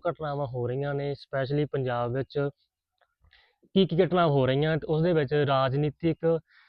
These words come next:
ਤੇ ਸਮਾਜਿਕ ਤੇ ਬੁੱਧੀਜੀਵੀਆਂ ਦਾ ਕੀ ਰੋਲ ਆ। ਸਭ ਤੋਂ ਪਹਿਲਾਂ ਆਪਾਂ ਇੱਕ ਨਿੱਕੀ ਜਿਹੀ ਗੱਲ ਕਰਾਂਗੇ ਵੀ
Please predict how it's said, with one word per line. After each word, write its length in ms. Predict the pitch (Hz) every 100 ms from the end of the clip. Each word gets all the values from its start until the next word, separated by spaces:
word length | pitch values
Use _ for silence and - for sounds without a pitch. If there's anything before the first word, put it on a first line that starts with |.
| _ _
ਤੇ 80 | 170
ਸਮਾਜਿਕ 680 | - 151 143 139 151 - 120
ਤੇ 100 | 156
ਬੁੱਧੀਜੀਵੀਆਂ 720 | 135 143 185 165 160 151 147
ਦਾ 80 | 147
ਕੀ 220 | 147 131
ਰੋਲ 220 | 117 107
ਆ। 60 | 92 _ _ _ _ _ _ _ _ _ - - _
ਸਭ 180 | 156 165
ਤੋਂ 100 | 185
ਪਹਿਲਾਂ 180 | 202 196
ਆਪਾਂ 300 | 196 196 196
ਇੱਕ 240 | 180 -
ਨਿੱਕੀ 340 | 196 165 -
ਜਿਹੀ 160 | 185 196
ਗੱਲ 160 | 180 180
ਕਰਾਂਗੇ 520 | 160 151 147 156 165
ਵੀ 200 | 175